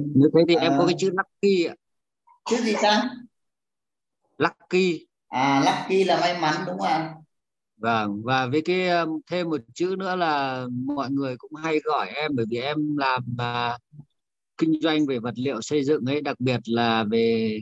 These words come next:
Speaker 1: ngành cấp thoát nước ấy, hay gọi là Long Pai, Pipe.
Speaker 2: Long Pai à?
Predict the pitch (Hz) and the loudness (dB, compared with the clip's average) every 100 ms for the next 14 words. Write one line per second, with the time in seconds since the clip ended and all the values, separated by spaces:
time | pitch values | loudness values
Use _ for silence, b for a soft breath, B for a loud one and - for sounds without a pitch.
0 | - 110 107 104 - _ 170 170 185 180 | -6 -4 -4 -6 -10 _ -2 0 2 6
1 | 208 220 220 220 _ _ _ - 135 120 | 6 6 4 -2 _ _ _ -6 -4 -2
2 | 110 135 135 110 117 143 156 156 170 170 | 0 2 2 2 2 2 0 2 2 2
3 | 165 151 _ _ _ _ _ 156 156 143 | 0 -6 _ _ _ _ _ 0 0 -2
4 | _ _ _ _ _ _ _ _ _ _ | _ _ _ _ _ _ _ _ _ _
5 | _ _ _ _ 139 175 185 185 180 180 | _ _ _ _ -2 2 2 2 2 4
6 | 165 131 135 | 2 0 -4